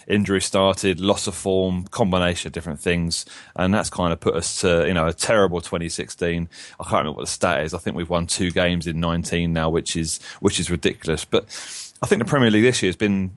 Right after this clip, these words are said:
absolutely crazy. As we know, Leicester won a title and they're ten points clear at the moment, or, you know, it, nobody would have predicted that. You know, we're in the cup final. Um,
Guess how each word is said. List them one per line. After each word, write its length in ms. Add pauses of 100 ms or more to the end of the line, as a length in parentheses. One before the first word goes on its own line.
absolutely 360
crazy. 280
As 100
we 60
know, 160
Leicester 260
won 140
a 60
title 640
and 100
they're 80
ten 240
points 300
clear 260
at 60
the 60
moment, 440
or, 320
you 80
know, 200 (1300)
it, 240
nobody 440
would 100
have 80
predicted 520
that. 280
You 60
know, 180
we're 300
in 60
the 60
cup 220
final. 600
Um, 480